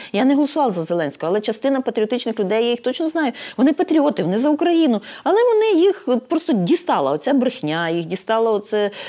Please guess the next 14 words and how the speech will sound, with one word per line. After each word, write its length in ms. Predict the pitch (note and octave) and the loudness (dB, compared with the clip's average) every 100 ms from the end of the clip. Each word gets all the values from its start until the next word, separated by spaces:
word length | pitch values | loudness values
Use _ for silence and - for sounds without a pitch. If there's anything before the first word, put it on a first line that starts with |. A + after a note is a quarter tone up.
| - - | -10 -4
м, 840 | G3+ G3 F#3+ F#3 F3+ E3+ D#3 E3 | -2 -2 -2 -2 -2 -2 -2 -2
таке, 280 | F3 - D#3+ | -4 -4 -6
казати, 320 | C#3 E3+ F3+ | -4 -4 -4
що 140 | D#3 F#3 | -4 -4
я 420 | F#3 F3 E3+ D#3+ | -2 -2 -2 -4
патріот, 500 | F3+ F#3 G3+ G#3 G3+ | -4 -2 0 2 0
а 60 | E3 | -2
насправді, 540 | D#3 - F3 F3 D#3 D#3+ | -4 -4 -4 -4 -2 -2
я 240 | D3+ C#3 | -2 -4
ж 120 | C3+ | -8
кажу, 200 | C3+ A#2+ | -12 -12
закон 340 | A#2 C#3+ F3+ E3+ | -10 -4 -2 -2
в 40 | |
останній 760 | D3+ - D#3 D3+ D3+ C#3 C#3+ | -4 -4 -4 -2 -2 -4 -4